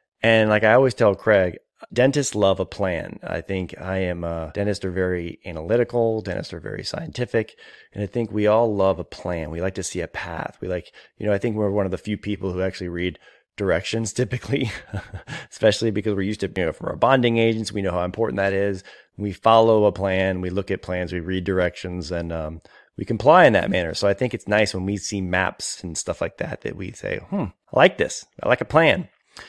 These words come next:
So anyway, I was saying, I was listening to his logic, and, uh, and this came to me in the shower, and it was literally, I tell Craig, like, "This is gonna be my legacy piece,"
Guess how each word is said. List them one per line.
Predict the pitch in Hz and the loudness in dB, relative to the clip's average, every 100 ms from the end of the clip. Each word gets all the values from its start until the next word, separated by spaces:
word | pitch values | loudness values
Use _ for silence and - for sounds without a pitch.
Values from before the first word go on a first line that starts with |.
| - _ _ | -20 _ _
So | - - 147 127 123 _ - | 2 10 12 10 6 _ 4
anyway, | 170 127 | 8 10
I | 113 | 8
was | 113 | 6
saying, | - 131 | 4 6
I | 117 | 4
was | 110 | 2
listening | 151 156 | 0 2
to | 139 | 2
his | 117 | 4
logic, | 113 107 110 107 - | 6 6 4 0 -2
and, | 113 107 107 | 0 2 4
uh, | 104 104 104 | 6 6 6
and | 107 | 2
this | 113 | -2
came | - 110 | 0 0
to | |
me | 110 | 2
in | |
the | 104 | 0
shower, | - 107 104 | 2 6 6
and | 98 | 4
it | 98 | -2
was | 92 | -6
literally, | 117 123 117 107 | -2 0 4 2
I | |
tell | 101 113 | 2 0
Craig, | 104 107 104 | 2 2 2
like, | 95 87 | 2 -2
"This | 107 - | -4 -6
is | 98 | -6
gonna | 101 | -4
be | 92 | -2
my | 92 | -2
legacy | 90 90 90 - 82 | 0 0 -2 -6 -10
piece," | - - - | -8 -8 -10